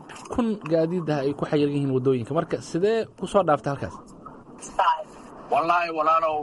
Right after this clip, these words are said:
Speaker 2: eh, horta, alxamdiga Ilaahay, laakiin, yacni, experience, khibrad. Aniga waxaan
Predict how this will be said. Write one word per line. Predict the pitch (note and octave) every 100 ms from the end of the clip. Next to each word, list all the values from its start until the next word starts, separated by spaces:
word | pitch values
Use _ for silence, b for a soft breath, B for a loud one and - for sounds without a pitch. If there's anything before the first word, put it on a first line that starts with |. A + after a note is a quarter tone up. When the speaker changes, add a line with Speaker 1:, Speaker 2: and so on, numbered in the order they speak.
| C#3+
Speaker 2:
eh, | C#3 C3+
horta, | C#3+ E3 - -
alxamdiga | - - E3 D#3+ D3+
Ilaahay, | C#3+ D3+ D3+ D3+ D3+ D#3 - - - - -
laakiin, | - B2+ B2+ - - D3+ C#3 B2+ - - - - - -
yacni, | - C3+ - B2+ C3 C3 B2+ B2 -
experience, | - - - - E3 G3+ E3 C3 G#2 - - - - -
khibrad. | - - - - A3 - - - - -
Aniga | - C#3 D#3+ D3+
waxaan | D#3 - - C#3+ B2+